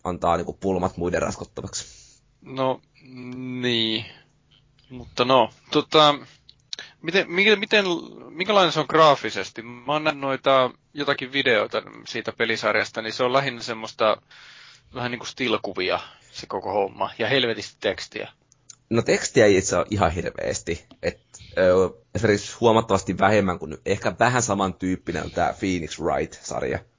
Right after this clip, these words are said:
Speaker 1: tää asianajo-setti.
Speaker 2: Hmm.
Speaker 1: Niin tota, mut siis joo, silleen niinku samantyyppinen, että sä niinku menet paikasta toiseen, siinä on se yksi maisema, jota sä sitten sä tyluskynällä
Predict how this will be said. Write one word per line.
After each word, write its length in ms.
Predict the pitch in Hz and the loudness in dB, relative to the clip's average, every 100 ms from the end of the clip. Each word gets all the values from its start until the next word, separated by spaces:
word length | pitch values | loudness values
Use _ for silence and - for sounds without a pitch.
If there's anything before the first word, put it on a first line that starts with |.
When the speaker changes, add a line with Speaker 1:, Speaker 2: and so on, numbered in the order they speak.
| - | -4
Speaker 1:
tää 160 | 82 - | 0 2
asianajo-setti. 1700 | 90 98 87 - 76 - _ _ - - - - 90 - - 80 - _ | 2 2 2 2 -2 -2 _ _ -20 -12 -2 2 2 -2 -8 -8 -10 _
Speaker 2:
Hmm. 160 | - 120 | -12 -6
Speaker 1:
Niin 120 | 95 | -4
tota, 380 | 67 - 78 65 - _ _ - - | -4 -2 0 0 -4 _ _ -18 -10
mut 140 | 104 | -6
siis 260 | - 104 - | -2 0 4
joo, 140 | 110 | 6
silleen 300 | 104 127 127 | 6 4 4
niinku 160 | 104 98 | 2 0
samantyyppinen, 680 | 101 95 87 90 85 85 82 | 0 -2 -4 -6 -6 -8 -8
että 120 | 82 | -6
sä 180 | - 62 | -6 -4
niinku 200 | 76 110 110 - - - - - | -4 -2 -2 -6 -16 -20 -20 -8
menet 260 | 95 101 - | -2 -2 2
paikasta 380 | 107 104 101 95 | 4 4 2 -4
toiseen, 460 | - 92 92 90 | 0 0 2 0
siinä 120 | 90 87 | -2 -2
on 60 | |
se 320 | - 82 - _ - | 0 -2 -2 _ -10
yksi 260 | 90 - 95 | -8 -4 0
maisema, 600 | 87 87 90 90 82 - _ | 2 2 0 -2 -2 -8 _
jota 200 | - - | -4 0
sä 140 | 90 87 | 2 2
sitten 280 | - 90 87 | 2 0 0
sä 100 | - | 0
tyluskynällä 680 | 95 87 - 90 82 82 | 0 0 -2 -2 0 2